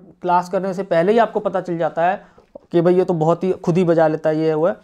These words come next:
तो प्रोडिजी चाइल्ड जो होते हैं, जो अच्छा करते हैं, बहुत, बहुत सही, उनको एक, एक मिनट में चीज़ समझ में आती है,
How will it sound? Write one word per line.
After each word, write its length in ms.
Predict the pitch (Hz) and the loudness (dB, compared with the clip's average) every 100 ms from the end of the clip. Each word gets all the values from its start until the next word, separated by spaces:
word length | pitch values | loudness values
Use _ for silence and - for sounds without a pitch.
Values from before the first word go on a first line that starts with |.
| _ | _
तो 60 | 208 | -4
प्रोडिजी 600 | 214 220 220 220 247 254 | 2 4 2 0 -4 -6
चाइल्ड 420 | 254 196 202 208 | -6 -4 -4 -6
जो 160 | 180 190 | -4 -4
होते 200 | 180 190 | -4 -8
हैं, 100 | 208 | -4
जो 100 | 208 | -4
अच्छा 420 | 202 175 - 208 | -4 -12 -2 -2
करते 300 | 190 170 170 | 0 -4 -6
हैं, 80 | 156 | -6
बहुत, 300 | 151 165 - _ _ _ | -4 -6 -8 _ _ _
बहुत 280 | 139 156 170 | -4 -2 -2
सही, 340 | - 170 170 147 | 0 0 0 -4
उनको 340 | 156 160 170 | -8 -2 -2
एक, 280 | 160 175 180 - 185 | 0 -2 -4 -6 -2
एक 160 | 190 | 0
मिनट 160 | 190 190 | 0 -2
में 140 | 185 | -2
चीज़ 220 | 180 175 | -4 -6
समझ 200 | 175 160 | -2 -2
में 140 | 160 160 | 0 0
आती 200 | 139 170 | 0 0
है, 200 | 233 | 0